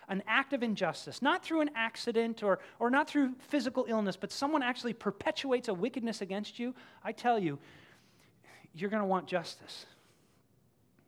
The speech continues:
And if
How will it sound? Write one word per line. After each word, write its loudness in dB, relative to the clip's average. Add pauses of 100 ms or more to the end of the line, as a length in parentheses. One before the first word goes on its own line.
(3500)
And 0
if -2